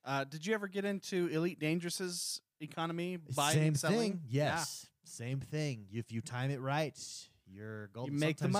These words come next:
Speaker 1: money.
Speaker 2: gotta go all the way aclo-, across the galaxy to do that.
Speaker 1: <laughs>
Speaker 2: Make multiple crazy jumps, but
Speaker 1: Yeah.
Speaker 2: um, s-, but I actually think I'll be the merchant class.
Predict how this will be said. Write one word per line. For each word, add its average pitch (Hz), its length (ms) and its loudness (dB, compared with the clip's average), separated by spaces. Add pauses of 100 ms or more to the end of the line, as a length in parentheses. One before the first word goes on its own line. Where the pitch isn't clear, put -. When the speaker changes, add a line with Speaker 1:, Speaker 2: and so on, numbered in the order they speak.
(140)
Speaker 1:
money. 139 80 4
Speaker 2:
gotta 127 60 0
go 131 60 4
all 143 120 4
the 143 60 0
way 139 80 2
aclo-, 143 260 -4
across 135 260 -4
the 127 80 -8
galaxy 123 540 -4 (400)
to 120 60 -16
do 190 160 -8
that. 127 300 -4 (180)
Speaker 1:
<laughs> - 160 -20
Speaker 2:
Make 120 200 -6
multiple 135 520 0
crazy 135 440 -2
jumps, 131 460 -6
but 104 160 -4 (500)
Speaker 1:
Yeah. 135 200 2 (420)
Speaker 2:
um, 131 400 4 (400)
s-, - 120 -16 (120)
but 196 300 4
I 147 180 0
actually 180 340 0
think 151 200 0
I'll 131 100 2
be 127 220 0
the 113 120 -6
merchant 104 360 -16
class. - 420 -20